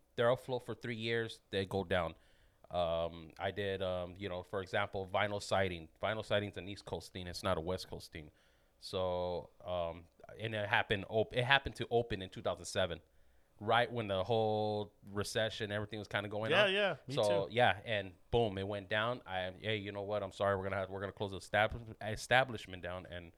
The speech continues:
Speaker 1: we're gonna have to let you go." Okay. So, um, you know, I, I told my wife, "I'm gonna go back to school. I'm gonna go back to college, and I'm gonna go sharpen my skills back up as business management."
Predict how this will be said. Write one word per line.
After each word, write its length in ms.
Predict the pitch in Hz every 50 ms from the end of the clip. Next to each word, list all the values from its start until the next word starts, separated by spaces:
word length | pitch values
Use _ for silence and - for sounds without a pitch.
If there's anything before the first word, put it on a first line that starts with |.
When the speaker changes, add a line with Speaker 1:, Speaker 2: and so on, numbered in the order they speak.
| _ _ _ _ _ _
Speaker 1:
we're 60 | 95 95
gonna 60 | 95
have 80 | 92
to 60 | - 90
let 160 | 95 - -
you 60 | 110
go." 160 | - - 107 92 - - -
Okay. 260 | 147 - 165 160 165 151 - _ _
So, 280 | - - 98 98 92 - _ _ _ _ _ _ _ _ _ _ _ _ - -
um, 600 | 107 107 104 101 98 98 98 95 95 98 95 90 - _ _ -
you 140 | 123 127
know, 140 | 127 120 - -
I, 360 | 117 120 117 78 - - 110
I 40 | 113
told 160 | - - 123 117
my 80 | 113
wife, 280 | 110 117 113 110 104 -
"I'm 80 | 113
gonna 140 | 123 139 147
go 80 | 151 156
back 180 | 151 147 139 -
to 60 | -
school. 300 | - - 156 143 110 - _ -
I'm 60 | 107 110
gonna 100 | 120 120
go 60 | 123
back 160 | 123 127 -
to 60 | -
college, 520 | - - 117 123 123 127 131 127 - - - - - _ _ _ _ _ -
and 180 | 107 107 101 101
I'm 60 | 107
gonna 120 | 113 117 110
go 100 | 117 110
sharpen 340 | - - 117 113 - 117 113
my 120 | 113 101
skills 380 | 90 - - - 120 113 110 -
back 300 | - 107 101 98 - -
up 180 | 120 104 -
as 160 | 98 98 90 90
business 340 | - 101 98 98 90 -
management." 460 | 95 98 107 113 98 - - 78 -